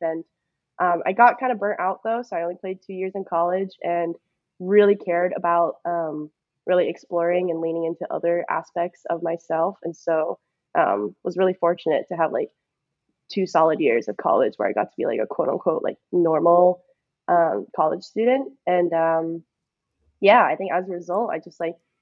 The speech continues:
kinda, like, branched off from there. And only recently I've decided to, like, get back into it and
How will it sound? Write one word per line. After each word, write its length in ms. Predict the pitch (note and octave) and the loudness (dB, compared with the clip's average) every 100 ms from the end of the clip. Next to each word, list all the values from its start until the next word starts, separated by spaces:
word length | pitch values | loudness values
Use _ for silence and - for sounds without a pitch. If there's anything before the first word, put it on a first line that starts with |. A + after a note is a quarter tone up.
| _ - | _ -4
kinda, 160 | F#3 | 0
like, 180 | F#3 F3+ | 2 0
branched 300 | F3+ F3+ G3 | -2 -4 -2
off 160 | F3+ F3+ | -4 -4
from 220 | F3 E3+ | -6 -4
there. 280 | F3 G#3+ F#3 | 0 0 0
And 140 | E3+ | -2
only 180 | F3+ F3 | -4 -4
recently 440 | F3 G3+ G3 E3 | -4 -6 -4 -4
I've 140 | D#3 D#3 _ | -4 -8 _
decided 320 | E3+ - D#3+ | -12 -8 -6
to, 60 | D#3+ | -4
like, 180 | D#3+ - | -6 -6
get 180 | F3 | -6
back 180 | D#3+ D#3+ | -4 -2
into 320 | E3+ F#3+ - E3 | -2 -2 0 0
it 40 | |
and 200 | D#3 D#3+ | 0 -4